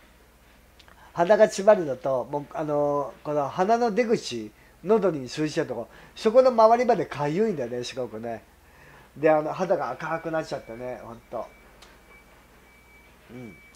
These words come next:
まあいいや。そんな感じで今回はね、雑談になっちゃったけども、枝ちゃんがいよいよね、カウントダウンです。ね。YouTubeライブパートナーシップに向けてね、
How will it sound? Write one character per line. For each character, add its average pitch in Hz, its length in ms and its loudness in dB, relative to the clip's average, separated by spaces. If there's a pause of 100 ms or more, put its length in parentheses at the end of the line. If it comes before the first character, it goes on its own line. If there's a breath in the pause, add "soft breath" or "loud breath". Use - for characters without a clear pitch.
(120)
ま 170 80 2
あ - 20 4
い 156 40 0
い 147 40 -4
や。 - 100 -6 (680 loud breath)
そ 185 160 2
ん - 20 -6
な 220 120 6
感 226 140 10
じ 180 100 -2
で 208 100 4
今 226 220 4
回 151 160 6
は 117 120 -2
ね、 135 200 -6 (160)
雑 143 320 0
談 160 640 4
に 165 100 -2
な 185 100 2
っ - 20 2
ち 180 120 -2
ゃ 147 40 0
っ - 40 -14
た 120 120 -6
け 120 100 -8
ど 113 120 -6
も、 110 460 -4
枝 165 220 2
ち 185 120 0
ゃ 170 60 8
ん 165 100 -2
が 160 160 0
い 151 100 -2
よ 180 140 4
い 143 60 0
よ 113 120 -6
ね、 123 220 -8 (440 soft breath)
カ 185 160 2
ウ 196 40 0
ン 175 40 -8
ト 190 120 2
ダ 175 140 4
ウ 143 60 -4
ン 117 40 -14
で 107 140 -12
す。 - 160 -20 (320)
ね。 113 200 -16 (380 soft breath)
YouTube 196 600 2
ラ 196 140 10
イ 170 40 4
ブ 120 220 -6 (100)
パ 180 120 4
ー 185 40 6
ト 196 120 2
ナ 190 100 0 (480)
ー 165 60 0
シ 175 200 -6
ッ 156 80 -10
プ 131 140 -10
に 110 240 -10
向 117 140 -12
け 123 100 -8
て 117 160 -6
ね、 139 280 -2